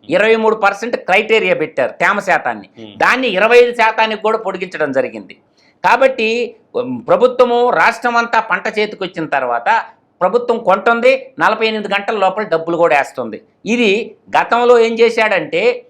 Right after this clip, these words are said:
Speaker 1: ధరల స్థిరీకరణ నిధి నాలుగు వేల కోట్లు చెప్తానన్నాడు. రైతు భరోసాల అంతర్భాగం ఆ పథకం. నాలుగు రో-, నాలుగు అనా పైసలు కూడా పెట్టలా.
Speaker 2: Hmm.
Speaker 1: కాబట్టి ప్రభుత్వం అయితే కొంటుంది కదా.
Speaker 2: Hmm.
Speaker 1: అందువల్ల నేనంటుండే పాయింట్ ఏంటి, ఏంటంటే,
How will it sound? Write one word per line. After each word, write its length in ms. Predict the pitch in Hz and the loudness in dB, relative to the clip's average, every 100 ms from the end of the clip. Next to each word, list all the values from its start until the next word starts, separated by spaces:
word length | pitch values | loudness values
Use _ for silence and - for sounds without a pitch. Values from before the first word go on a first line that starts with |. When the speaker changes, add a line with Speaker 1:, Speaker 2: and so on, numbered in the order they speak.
| _ _ _ - | _ _ _ -2
Speaker 1:
ధరల 260 | 170 233 | 0 2
స్థిరీకరణ 600 | 233 220 226 247 233 226 | 0 -2 -4 0 0 0
నిధి 280 | 214 196 240 | -4 -4 -2
నాలుగు 300 | 202 202 214 | 2 2 2
వేల 180 | 214 208 | 0 0
కోట్లు 360 | 208 226 220 | 2 0 0
చెప్తానన్నాడు. 640 | 220 208 - 196 185 175 131 - | -2 -2 0 -2 0 -2 -4 -6
రైతు 280 | 120 180 220 | -2 0 2
భరోసాల 360 | 220 220 214 196 | 4 4 4 2
అంతర్భాగం 520 | 202 220 208 190 175 | 2 0 2 2 0
ఆ 60 | |
పథకం. 360 | 165 165 - 135 - _ - | 0 0 -2 -8 -10 _ -2
నాలుగు 300 | 156 196 185 | 2 2 0
రో-, 260 | 175 196 165 - | 2 2 2 -2
నాలుగు 340 | 147 185 202 190 | 2 4 4 4
అనా 220 | 180 214 | 4 2
పైసలు 320 | 208 202 185 | 2 -2 -2
కూడా 160 | 190 175 | 0 0
పెట్టలా. 340 | 143 - 98 - _ _ | -2 -4 -12 -14 _ _
Speaker 2:
Hmm. 120 | 135 | -6
Speaker 1:
కాబట్టి 240 | 160 247 262 | -2 2 2
ప్రభుత్వం 400 | 233 233 240 247 | 4 2 0 0
అయితే 160 | 247 | 0
కొంటుంది 400 | 240 240 240 240 | -2 -2 0 2
కదా. 240 | 240 233 226 - _ 117 | 2 2 0 -6 _ -16
Speaker 2:
Hmm. 160 | 107 95 | -16 -8
Speaker 1:
అందువల్ల 440 | 170 240 269 269 262 | -4 4 6 6 4
నేనంటుండే 600 | 208 233 240 240 240 240 | 0 -2 -2 -4 -2 0
పాయింట్ 460 | - 185 175 175 | 2 0 0 -6
ఏంటి, 200 | 160 156 | -8 -4
ఏంటంటే, 600 | 156 139 135 214 240 240 | -4 -4 -4 0 0 -2